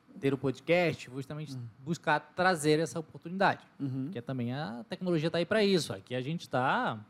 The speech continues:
Speaker 1: tendo a oportunidade de tá adquirindo conhecimento,
Speaker 2: Perfeito.
Speaker 1: experiência com diversas pessoas que aí têm décadas e décadas de expertise, né? De, de know-how e tudo mais.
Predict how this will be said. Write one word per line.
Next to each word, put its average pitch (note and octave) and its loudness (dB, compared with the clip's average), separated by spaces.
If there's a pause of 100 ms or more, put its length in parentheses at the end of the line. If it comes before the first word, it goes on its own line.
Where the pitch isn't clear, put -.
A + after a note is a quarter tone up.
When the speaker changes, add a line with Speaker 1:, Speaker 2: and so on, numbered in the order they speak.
(140)
Speaker 1:
tendo C3+ -4
a - 0
oportunidade D3 0
de E3 -12
tá F#3 2 (200)
adquirindo D#3+ -6
conhecimento, D#3 -2
Speaker 2:
Perfeito. C#3+ -4
Speaker 1:
experiência C#3+ 0 (220)
com E3 0
diversas C#3+ 4
pessoas D#3+ 2
que - -8
aí F3+ 0
têm A3+ -4 (120)
décadas E3 2
e E3+ -2
décadas E3+ 2
de A#3 -6
expertise, G3+ -4
né? A2+ -2
De, A2 -12
de B2 -20
know-how B2 0
e A#2+ -2
tudo C3 -12
mais. - -16